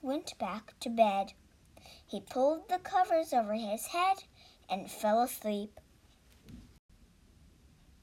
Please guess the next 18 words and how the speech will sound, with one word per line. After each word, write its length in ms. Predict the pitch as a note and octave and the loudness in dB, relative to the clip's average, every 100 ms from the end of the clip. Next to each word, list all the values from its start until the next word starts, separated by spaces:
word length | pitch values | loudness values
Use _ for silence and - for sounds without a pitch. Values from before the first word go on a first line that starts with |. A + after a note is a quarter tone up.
| _ - - - - - | _ -20 -20 -20 -20 -10
在 360 | - B3+ A3+ | 2 4 4
这 240 | A3 - A4+ | 2 0 0
个 180 | D4 B3 | 2 2
故 200 | A3+ B3 | 0 -2
事 200 | - G3 | -6 -6
里， 240 | G#3 - - | -6 -6 -10
我 60 | |
们 80 | G3+ | -8
学 340 | G#3+ - F#3+ - | -6 -2 -4 -2
三 360 | - E4 F4+ | 0 0 0
个 80 | - | -4
单 240 | G3+ F#3 | -6 -6
词。 360 | G#3 - - E3 _ - - - | -8 -10 -10 -16 _ -20 -20 -14
第 220 | B3 A#3 | -2 -2
一 320 | A3 - F#4+ A4 | -2 -4 -4 -2
个 80 | D#4 | -2
单 280 | G#3 G3 G#3+ | 0 -2 -6
词 340 | - E3+ G3 | -8 -8 -14